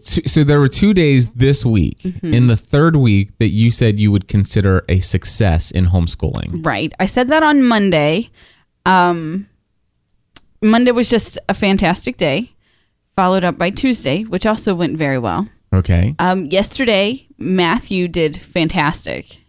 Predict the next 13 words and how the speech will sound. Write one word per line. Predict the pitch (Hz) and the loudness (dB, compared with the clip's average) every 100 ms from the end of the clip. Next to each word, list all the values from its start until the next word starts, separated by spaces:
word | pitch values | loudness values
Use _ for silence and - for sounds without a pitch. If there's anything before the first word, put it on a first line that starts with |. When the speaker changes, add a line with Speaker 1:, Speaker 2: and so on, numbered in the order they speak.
| _ 101 | _ 0
Speaker 2:
I | 104 | 2
Speaker 1:
Okay. | |
Speaker 2:
mean, | 107 95 139 | 2 2 0
got | - 170 175 | -2 -2 0
on, | 165 165 165 | 0 0 -2
did | 160 170 | -4 -4
his | 175 - | -4 -2
work. | 170 175 - | -2 -2 -6
He's | - 165 165 | -8 -8 -2
really | 180 175 | -2 -2
starting | - 175 170 170 170 | -2 -2 0 -2 -4
to, | - 170 165 170 - _ _ _ _ - | -2 0 0 -4 -8 _ _ _ _ -2
um, | 165 151 143 127 | 0 0 -2 -8